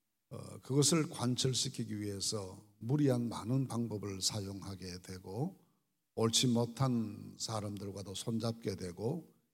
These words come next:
이런 일들이 비일비재하게 이루어지게 됩니다. 그렇게 살아가는 것보다 하나님 앞에서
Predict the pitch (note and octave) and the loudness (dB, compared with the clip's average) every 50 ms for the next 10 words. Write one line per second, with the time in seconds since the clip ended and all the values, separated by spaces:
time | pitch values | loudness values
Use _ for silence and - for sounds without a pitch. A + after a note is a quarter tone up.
0 | _ - A2+ A#2 C3 C#3 C#3+ C3+ C3 A#2+ A2+ A#2+ A2+ A#2 A2 G#2 G2 F#2+ F#2+ F#2+ | _ 0 2 4 4 4 4 4 2 0 0 0 0 0 0 0 -2 -6 -6 -6
1 | - G#2+ A2 G#2+ G2+ F#2 - G#2 G2 - G2+ F#2 F#2+ F#2 F2+ F2 F#2 F#2+ F2+ F2 | -2 0 0 0 0 0 0 0 0 0 0 -2 -2 -2 -4 -4 -4 -2 -2 -2
2 | F2 F2 - - _ _ _ _ _ - G#2 F#2+ G2 F#2 F2+ F2 F2 - F#2+ - | -4 -6 -10 -14 _ _ _ _ _ -2 0 2 2 2 0 0 0 -2 -4 -4
3 | F#2 F2 E2+ - - - - - - - - G2+ F#2 F2+ F2+ F2+ - F2+ - _ | -6 -6 -8 -8 -10 -10 -12 -12 -10 -8 -8 -8 -8 -8 -10 -12 -12 -14 -16 _
4 | _ _ _ _ _ _ _ _ _ _ _ _ _ _ - - - - C3+ A#2+ | _ _ _ _ _ _ _ _ _ _ _ _ _ _ -16 -10 -2 2 2 2
5 | A#2 - - A2+ G#2 G2 F#2 - - - - G2+ G2+ G2+ G2 G2 G2 F#2+ G2 F#2 | 4 4 2 0 2 2 0 0 -2 -2 -4 -6 -6 -8 -8 -8 -8 -8 -10 -12
6 | - - F#2 F2+ F#2 G#2 A#2 D3+ D3 B2+ - _ _ _ _ _ _ _ _ _ | -12 -14 -14 -10 -6 -6 -6 -6 -8 -10 -16 _ _ _ _ _ _ _ _ _
7 | _ _ _ _ - B2+ A#2+ A2+ A2+ A2 G#2 G#2+ G#2 G2+ - A2 G2 F#2 - - | _ _ _ _ 0 2 2 2 2 0 -2 -4 -6 -6 -6 -6 -4 -2 -2 -2
8 | A2+ G#2+ G#2+ A2+ A2 | -2 -2 -4 -6 -10